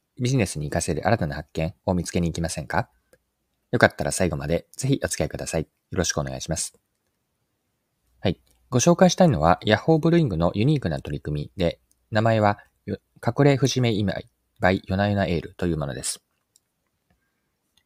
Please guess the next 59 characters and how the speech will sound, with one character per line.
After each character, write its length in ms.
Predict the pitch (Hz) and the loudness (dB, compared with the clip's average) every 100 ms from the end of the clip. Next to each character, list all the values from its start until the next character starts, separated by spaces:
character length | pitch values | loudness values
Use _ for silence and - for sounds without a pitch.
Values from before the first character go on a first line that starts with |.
| _ _ _ _ _ _ | _ _ _ _ _ _
こ 100 | - | -6
ち 100 | 160 | 2
ら 80 | 185 | 4
に 60 | |
つ 80 | 180 | 4
い 80 | 165 | 2
て 160 | - - | 0 0
ア 60 | 131 | 0
イ 40 | |
テ 80 | 143 | 4
ィ 40 | 175 | 4
ー 20 | |
メ 80 | 170 | 6
デ 60 | |
ィ 40 | 139 | 2
ア 40 | |
の 80 | 87 | 0
記 100 | - | -4
事 80 | 80 | -6
で 140 | 78 | -4
取 160 | 85 92 | 0 2
り 20 | |
上 60 | |
げ 100 | 95 | 2
れ-、 200 | 95 92 - _ _ _ _ - | 2 0 -4 _ _ _ _ -2
取 120 | 123 | 2
り 80 | 120 | 4
上 60 | 117 | 6
げ 100 | 113 | 4
ら 80 | |
れ 80 | 107 | 2
て 200 | 78 82 | -2 -6
紹 160 | - 107 | -4 -2
介 160 | 98 98 | 0 0
さ 100 | 95 | 0
れ 80 | |
て 80 | 90 | 0
い 60 | 90 | -4
た 100 | 80 | -4
の 80 | 71 | -4
で、 240 | 82 78 _ _ | -2 -4 _ _
記 100 | - | -10
事 80 | 147 | -2
か 100 | - | 0
ら 60 | 82 | 0
一 160 | 82 | -2
部 80 | - | -2
抜 140 | 76 85 | -2 -2
粋 160 | - | -2
を 60 | 98 | -2
し 80 | - | 0
て 80 | 107 | 0
読 160 | 98 | 0
ん 40 | 90 | -2
で 60 | |
い 40 | 69 | -6
き 80 | |
ま 80 | - | -8
す。 200 | - - | -6 -6